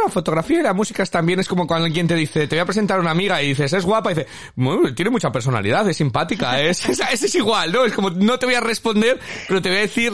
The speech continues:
por otro, por otro, por otro lado". Eh, ¿y, y cuál es la otra película que, que has visto?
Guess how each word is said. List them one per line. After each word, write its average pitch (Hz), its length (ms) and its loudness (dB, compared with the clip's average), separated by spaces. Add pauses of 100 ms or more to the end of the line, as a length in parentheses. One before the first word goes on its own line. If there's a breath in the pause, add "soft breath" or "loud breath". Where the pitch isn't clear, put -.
por 202 160 2
otro, 196 440 0 (120)
por 160 140 0
otro, 151 500 0
por 139 140 -2
otro 143 220 -2
lado". 123 280 0 (440 loud breath)
Eh, 147 800 0
¿y, 175 260 -2
y 175 60 -2
cuál 196 180 0
es 202 80 2
la 190 80 2
otra 170 180 -2
película 160 420 -2
que, 139 480 0
que 139 80 0
has 135 100 0
visto? 139 300 0